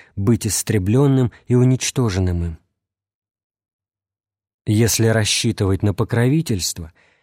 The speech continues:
и желать, чтобы божественная сила не прибегла к уничтожению,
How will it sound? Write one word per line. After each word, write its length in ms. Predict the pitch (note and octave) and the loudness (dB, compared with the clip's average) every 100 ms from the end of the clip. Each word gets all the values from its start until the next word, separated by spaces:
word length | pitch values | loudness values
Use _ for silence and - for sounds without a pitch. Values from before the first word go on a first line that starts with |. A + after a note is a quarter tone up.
| _ | _
и 160 | A#2 | 0
желать, 360 | G2+ A2+ A#2+ B2 | 2 2 2 0
чтобы 360 | - A2+ G#2 F#2 | -2 -2 0 2
божественная 840 | A2 G2+ A2+ - G#2+ G2+ G#2 G2+ | 0 0 -2 -2 0 0 2 0
сила 480 | - - C#3 B2+ G2+ - _ | -2 0 2 0 -2 -12 _
не 160 | A#2 B2 | 2 2
прибегла 560 | A#2+ G#2 B2+ G#2+ A2+ | 0 0 0 0 -2
к 80 | G#2 | 0
уничтожению, 880 | A#2 A2+ - - B2 A2 G#2 F2 E2+ | 0 0 -2 -4 -2 0 0 -2 -6